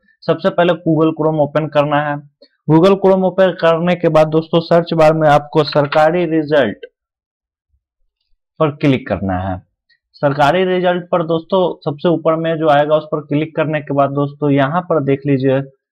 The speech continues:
ए, राइट साइड कॉर्नर पर दोस्तों एन-, आरआरबी एनटीपीसी आंसर की शो कर रहा है, तो दोस्तों स-, इस पर हम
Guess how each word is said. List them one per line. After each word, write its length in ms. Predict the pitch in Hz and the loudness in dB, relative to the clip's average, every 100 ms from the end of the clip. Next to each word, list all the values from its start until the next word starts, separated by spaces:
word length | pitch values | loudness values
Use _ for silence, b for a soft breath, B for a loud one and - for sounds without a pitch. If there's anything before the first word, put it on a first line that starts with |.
| _ _ _ _ _ _ - 110 | _ _ _ _ _ _ -8 -4
ए, 380 | 113 117 120 110 - - - _ _ _ _ _ _ - | 0 2 2 0 -6 -20 -20 _ _ _ _ _ _ -4
राइट 260 | 123 156 175 | 2 2 0
साइड 300 | - 165 165 | -2 -2 0
कॉर्नर 340 | 143 139 135 | 0 0 0
पर 200 | - 127 | -2 -2
दोस्तों 380 | 113 120 - 139 - | -2 -2 -2 -4 -2
एन-, 180 | 160 160 - - | -2 -4 -8 -2
आरआरबी 880 | 131 156 208 170 151 139 143 147 143 | 2 4 4 0 -2 0 2 0 -2
एनटीपीसी 760 | 139 160 202 190 147 143 151 - | -2 0 -2 0 -2 -2 -2 0
आंसर 380 | 135 143 160 143 | 0 0 -2 -2
की 160 | 147 | -4
शो 200 | 143 120 | -2 -2
कर 180 | 107 107 | 0 0
रहा 180 | 104 98 | 2 0
है, 60 | |
तो 160 | 101 147 | -2 -4
दोस्तों 560 | 147 170 175 196 185 180 | -2 -2 -2 -6 -4 -6
स-, 60 | - | -4
इस 180 | 143 - | -6 -2
पर 120 | 147 | -2
हम 180 | 175 | -2